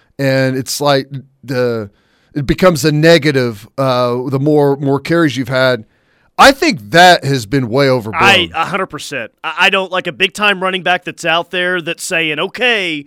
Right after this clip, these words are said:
Speaker 2: well, I only wanna get about twelve carries a game for about three years." I just, I, I, I refuse to believe that that's reality. I think a,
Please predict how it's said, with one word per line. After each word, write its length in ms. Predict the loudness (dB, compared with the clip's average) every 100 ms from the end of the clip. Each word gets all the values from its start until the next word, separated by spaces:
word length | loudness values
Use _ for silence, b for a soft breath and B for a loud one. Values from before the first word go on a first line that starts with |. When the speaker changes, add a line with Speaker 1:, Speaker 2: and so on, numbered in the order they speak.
| b b b b
Speaker 2:
well, 160 | -4
I 220 | 2 2 2
only 200 | 0 -2
wanna 220 | -4 -4
get 160 | -4
about 280 | -2 -4 -4
twelve 380 | -6 -4 -4 -4
carries 420 | -4 -4 -4 -8
a 60 | -10
game 520 | -6 -6 -6 -8 -12
for 200 | -10 -8
about 280 | -6 -8 -10
three 240 | -12 -12
years." 360 | -12 -14 -16 -12
I 140 | -10
just, 240 | -8 -8 -6
I, 140 | -6 -4
I, 240 | -4 -4 -6
I 60 |
refuse 560 | -6 -8 -14 -12 -12 -14
to 80 | -14
believe 420 | -12 -10 -10 -12
that 160 | -12
that's 420 | -10 -10 -10 -16 -14
reality. 560 | -10 -8 -10 -14 -20 _ b b b b -2
I 140 | 0
think 160 | 0 0
a, 180 | -4